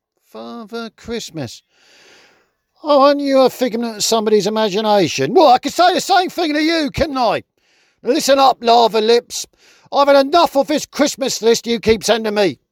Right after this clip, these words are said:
Hmm, well, what's wrong with it? What do you mean, what's wrong with it? It's the same thing every year. All it says is the galaxy. I mean, it doesn't leave me a lot to work with, does it? Anyway, we don't do that sort of thing.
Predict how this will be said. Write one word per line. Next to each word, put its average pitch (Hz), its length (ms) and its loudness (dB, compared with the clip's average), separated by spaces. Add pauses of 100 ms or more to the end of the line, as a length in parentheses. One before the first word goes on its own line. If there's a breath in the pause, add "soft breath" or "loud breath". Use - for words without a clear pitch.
(400)
Hmm, 180 760 -12
well, 196 120 -4
what's 202 160 -6
wrong 247 120 -6
with 185 120 -4
it? 127 140 -6 (540 soft breath)
What 359 120 4
do 359 80 6
you 320 60 6
mean, 269 80 4
what's 262 240 2
wrong 240 240 2
with 233 180 4
it? 196 240 0 (760)
It's 240 160 -8
the 240 60 -6
same 359 260 2
thing 370 160 -2
every 339 240 0
year. 311 420 2 (100)
All 370 160 4
it 302 140 0
says 311 240 0
is 302 160 -6
the 285 80 -6
galaxy. 233 720 0
I - 60 -20
mean, 302 80 -6
it 381 40 0
doesn't 311 200 0
leave 339 160 4
me 294 80 0
a 262 80 4
lot 320 200 2
to 294 40 -4
work 339 280 2
with, 233 200 2
does 294 180 2
it? 190 160 0 (360 soft breath)
Anyway, 349 240 2
we 415 120 4
don't 403 300 2
do 381 320 4
that 302 240 0
sort 269 340 0
of - 60 -20
thing. 180 400 -6